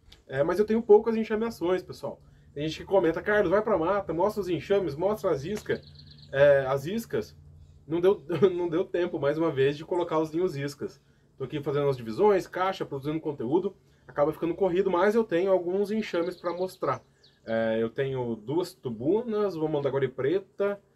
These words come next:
mirim e acho que duas ou três jataís, alguma coisa assim que eu consegui aí. É, vou tentar ainda colocar mais ninhos iscas, porque também tá atrasado as enxameações aqui na temporada.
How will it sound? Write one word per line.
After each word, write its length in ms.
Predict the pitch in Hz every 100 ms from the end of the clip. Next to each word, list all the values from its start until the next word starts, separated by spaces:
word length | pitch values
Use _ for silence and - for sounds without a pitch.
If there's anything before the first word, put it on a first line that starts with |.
| _ _ -
mirim 560 | 147 156 156 214 240 - _ _ _ -
e 280 | 170 196 202
acho 180 | 190
que 60 | -
duas 360 | 143 151 202 190
ou 100 | 185
três 260 | 160 170
jataís, 440 | 180 180 202 123 135
alguma 200 | 185 214
coisa 200 | 220 190
assim 180 | 180
que 60 | 180
eu 60 | 180
consegui 400 | 185 180 151 156
aí. 200 | 143 160 _ _ _ -
É, 280 | 135 135 131
vou 100 | 143
tentar 280 | 180 165
ainda 180 | 202 214
colocar 280 | 208 175 185
mais 220 | 180 165
ninhos 220 | 160 139
iscas, 280 | 170 208 208
porque 460 | - 202 - 131 - _ _ _ 147
também 260 | 143 143
tá 180 | 170 165
atrasado 560 | 165 180 175 151 160 170
as 60 |
enxameações 560 | 165 170 170 170 170 165
aqui 100 | 170
na 120 | 165
temporada. 600 | 175 185 185 165 135